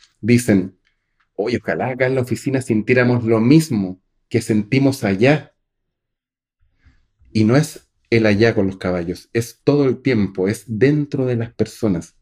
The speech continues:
ese allá. Las personas se frustran o, o, o, o se impacientan o sienten ansiedad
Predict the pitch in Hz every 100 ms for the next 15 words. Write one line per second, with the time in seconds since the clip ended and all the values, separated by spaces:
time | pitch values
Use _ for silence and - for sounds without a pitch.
0 | _ 107 104 101 90 - 92 92 104 92
1 | - _ _ - _ _ _ _ _ _
2 | _ _ _ _ _ _ 113 113 110 135
3 | 139 - 123 135 160 - 120 120 165 -
4 | _ 113 113 113 110 107 - 107 104 110
5 | _ 110 104 113 98 - 101 95 98 -
6 | 131 139 120 101 98 98 95 - 120 120
7 | 113 110 104 107 104 120 165 -